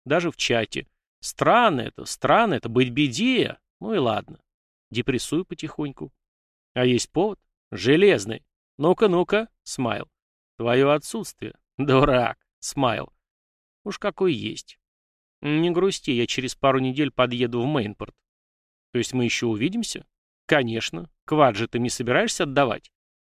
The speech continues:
Обязательно, если выживет в процессе модернизации. Пусть только попробует не выжить. А то что, покусаешь? Его или тебя?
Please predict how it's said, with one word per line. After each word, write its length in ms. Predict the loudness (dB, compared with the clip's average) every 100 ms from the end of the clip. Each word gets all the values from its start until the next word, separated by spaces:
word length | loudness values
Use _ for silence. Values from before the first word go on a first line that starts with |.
| _ _ _ _ _
Обязательно, 760 | -6 0 0 2 2 0 -4 -4
если 260 | -4 -2
выживет 400 | 0 0 0 -2
в 60 | -2
процессе 500 | -2 -2 -2 -4 -2
модернизации. 880 | -2 -2 -2 -2 -2 -4 -8 -10 -12 _ _ _ _ _ _ _ _
Пусть 260 | 0 2 2
только 240 | 0 -2 2
попробует 580 | 2 4 2 0 -2 -4
не 100 | -2
выжить. 420 | -2 -4 -8 -18 -20 _ _ _ _ _ _ _ _
А 120 | -6
то 120 | -4 -4
что, 280 | -4 -10 -8
покусаешь? 720 | -8 -6 -2 0 -2 -4 -12 _ _ _ _ _ -10
Его 540 | -2 2 2 2 -2 _ -10
или 180 | -6 -4
тебя? 340 | -2 -2 -2